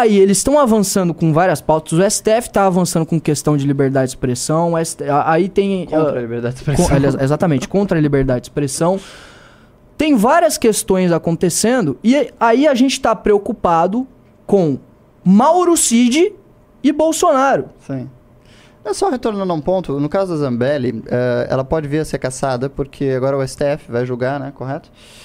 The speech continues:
Speaker 2: Eh, me... talvez eu esteja errado, talvez seja a primeira instância.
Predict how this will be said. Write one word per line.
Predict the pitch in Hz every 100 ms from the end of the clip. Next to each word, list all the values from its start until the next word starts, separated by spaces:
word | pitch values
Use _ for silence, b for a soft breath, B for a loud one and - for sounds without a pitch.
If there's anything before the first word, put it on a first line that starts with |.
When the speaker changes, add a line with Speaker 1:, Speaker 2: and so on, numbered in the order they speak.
| B B B -
Speaker 2:
Eh, | 123 113 113 113
me... | 117 131 - -
talvez | 123 127 165
eu |
esteja | 156 147
errado, | 117 110
talvez | 117 123
seja | 143 131
a |
primeira | 131 131 127
instância. | 127 95 -